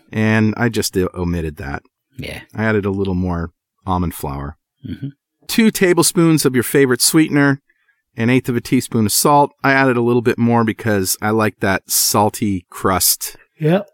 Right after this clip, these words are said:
Speaker 1: on, on a banana cream pie. It, it stands up nicely against the sweet.
Speaker 2: Mm-hmm.
Speaker 1: And a half a cup of melted butter, which is one stick.
Speaker 2: Mm-hmm.
Speaker 1: All right. So, I mean, pretty much if you ever cooked a pie, you know what to do here. But, um, for the filling, first you separate the egg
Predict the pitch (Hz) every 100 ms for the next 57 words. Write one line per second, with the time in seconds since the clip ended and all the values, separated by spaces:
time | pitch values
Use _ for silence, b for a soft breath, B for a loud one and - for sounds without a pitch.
0 | - 87 90 - 90 98 87 85 - 92
1 | 82 101 90 87 95 - - 101 - 113
2 | 107 104 - 95 98 - 87 82 85 85
3 | - 85 - 82 80 - _ 104 110 165
4 | _ _ _ _ _ 113 117 117 135 -
5 | - 127 - 101 98 92 87 - 82 78
6 | 76 - - 87 80 82 82 - - -
7 | _ _ - 87 139 175 _ - 190 185
8 | 147 175 160 - 175 185 170 - - -
9 | 208 185 160 147 143 127 120 147 123 117
10 | - 110 98 101 107 101 95 107 110 101
11 | 95 82 101 - B B B B 135 131
12 | 123 - - 160 151 196 190 180 151 -
13 | 175 - 170 175 147 151 151 143 117 113